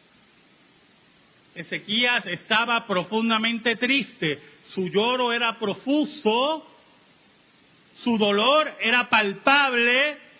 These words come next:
pero lo interesante es que Isaías, en el capítulo treinta y ocho,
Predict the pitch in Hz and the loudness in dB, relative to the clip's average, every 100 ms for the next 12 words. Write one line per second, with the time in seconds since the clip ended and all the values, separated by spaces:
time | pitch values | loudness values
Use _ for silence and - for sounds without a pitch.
0 | - _ _ _ _ - - - 196 214 | -20 _ _ _ _ -20 -20 0 2 2
1 | 226 208 214 202 - 285 370 339 269 226 | 2 0 0 0 0 0 0 -2 -2 0
2 | 214 208 - - - - 226 208 196 - | 0 -4 -8 -20 -20 -2 0 0 -2 -2
3 | 160 190 320 311 202 240 330 - - - | 0 2 0 0 2 0 -2 -8 -20 -20
4 | - _ _ _ _ - 165 160 156 143 | -20 _ _ _ _ -12 -6 -4 -2 -2
5 | 170 190 285 277 262 247 220 214 208 254 | -2 -2 0 0 0 -2 0 0 2 2
6 | 254 240 196 | 0 -2 -4